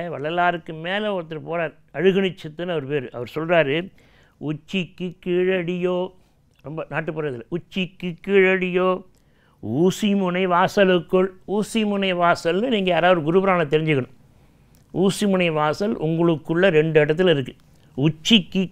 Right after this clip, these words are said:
கீழடியோ, ஊசி முனை வாசலுக்குள், மச்சுக்குள் மேலேறி", கீழல்ல, எதுவுமே ஞானம் பூரா கழுத்துக்கு கீழே இல்லை.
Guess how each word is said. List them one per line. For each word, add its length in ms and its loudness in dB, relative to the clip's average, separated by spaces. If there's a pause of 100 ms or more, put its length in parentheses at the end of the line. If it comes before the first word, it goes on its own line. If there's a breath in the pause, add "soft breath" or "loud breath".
கீழடியோ, 760 4 (400 soft breath)
ஊசி 480 2
முனை 320 0
வாசலுக்குள், 840 2 (680 soft breath)
மச்சுக்குள் 760 2
மேலேறி", 800 6
கீழல்ல, 440 4 (160)
எதுவுமே 560 2
ஞானம் 420 0
பூரா 160 0
கழுத்துக்கு 540 2
கீழே 260 4
இல்லை. 260 2